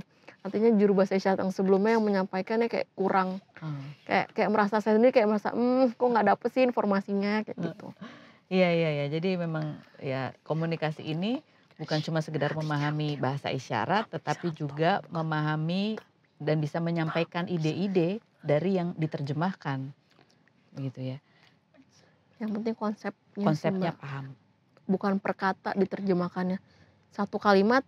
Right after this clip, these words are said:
Speaker 1: langsung dijelaskan seperti
Speaker 2: Hmm.
Speaker 1: itu.
Speaker 2: Jadi kan ini juga membutuhkan wawasan, harus banyak baca, sehingga bisa lebih mudah kan dalam menerjemahkan.
Speaker 1: Betul, yang kedua itu
Speaker 2: Hmm.
Speaker 1: baca iya, tapi,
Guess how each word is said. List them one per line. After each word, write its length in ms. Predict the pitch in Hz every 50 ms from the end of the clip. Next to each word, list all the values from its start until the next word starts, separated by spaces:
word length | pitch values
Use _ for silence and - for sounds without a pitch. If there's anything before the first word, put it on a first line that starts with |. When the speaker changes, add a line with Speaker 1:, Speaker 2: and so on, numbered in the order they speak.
| -
Speaker 1:
langsung 260 | - 202 208 - 202 190
dijelaskan 640 | 190 175 175 180 175 175 175 - - 214 196 180
seperti 300 | 196 - - 202 185 156
Speaker 2:
Hmm. 60 | - 180
Speaker 1:
itu. 80 | 175 - - - - - - - - -
Speaker 2:
Jadi 120 | 165 175
kan 140 | 185 220 226
ini 160 | 214 220 233
juga 200 | 220 175 165 165
membutuhkan 500 | 156 156 156 156 151 - 156 - - 156
wawasan, 460 | 156 160 151 147 143 143 151 - 180 160
harus 140 | 139 131
banyak 260 | - 139 131 131 131 131
baca, 480 | 151 156 156 147 - - - 131 - -
sehingga 260 | - - 151 151 156
bisa 300 | 156 147 - - 143 139
lebih 240 | 135 139 143 147 135
mudah 300 | 143 160 185 175 147 123
kan 120 | - 143
dalam 380 | 143 139 135 131 131 135 139 139 - - _ _
menerjemahkan. 720 | - 135 131 127 131 131 139 135 135 131 131 - - - - 139 _ _ _ _ _ - - _ _ _ _ _ _ _ _ _ _ _ _ _ _ _ _ _ _ _ _ _ _ _ _ _ _ _ _ - - - - - _ - _ _ - - - _ _ _ _
Speaker 1:
Betul, 460 | - 202 - - - 196 190 185 185
yang 120 | 185 185 190
kedua 440 | - - 185 180 185 185 185 185 -
itu 720 | - 185 190 196 - _ - - 254 254 262 262 262 262
Speaker 2:
Hmm. 240 | 165 156 151 190 233
Speaker 1:
baca 280 | - 190 185 - -
iya, 280 | 226 190 190 185 190 185
tapi, 360 | - - 180 - - 233 233